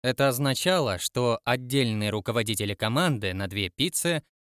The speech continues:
могли успешно руководить работой даже без опыта в каждой отдельной дисциплине,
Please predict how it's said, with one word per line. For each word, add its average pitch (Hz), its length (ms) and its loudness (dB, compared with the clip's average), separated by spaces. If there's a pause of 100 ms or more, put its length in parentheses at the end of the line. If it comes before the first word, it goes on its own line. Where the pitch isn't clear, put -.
(120)
могли 175 320 -4
успешно 165 520 -2
руководить 143 520 -2
работой 156 480 -2
даже 147 400 2
без 147 340 -2
опыта 110 480 0
в - 100 -12
каждой 156 580 0
отдельной 135 520 0
дисциплине, 123 840 -2